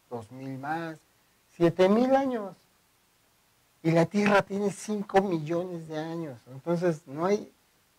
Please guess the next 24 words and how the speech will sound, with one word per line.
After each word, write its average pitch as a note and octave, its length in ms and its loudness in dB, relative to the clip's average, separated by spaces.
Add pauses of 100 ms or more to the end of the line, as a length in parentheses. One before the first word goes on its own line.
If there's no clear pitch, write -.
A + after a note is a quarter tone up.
(360)
punto G#3 420 6
de D#3 100 8
comparación. C3 920 4 (1500)
Entonces, C#3+ 280 2
nosotros, G#3 600 6 (2250)
si D3 200 4
nos D3 460 4 (100)
ubicamos E3 800 6
en D3+ 200 10
la C#3+ 100 12
línea F3 320 10
del C#3+ 220 6
tiempo D#3+ 340 6
de C#3 80 12
la C3+ 160 10
Tierra, D#3+ 340 4
pues E3+ 280 -2
estamos G3 460 -2
en, C#3+ 180 2 (500)
ni D#3 220 6
en D3+ 120 6
pañales, D3+ 840 6 (160)
o B2+ 40 -20
sea, C#3 300 2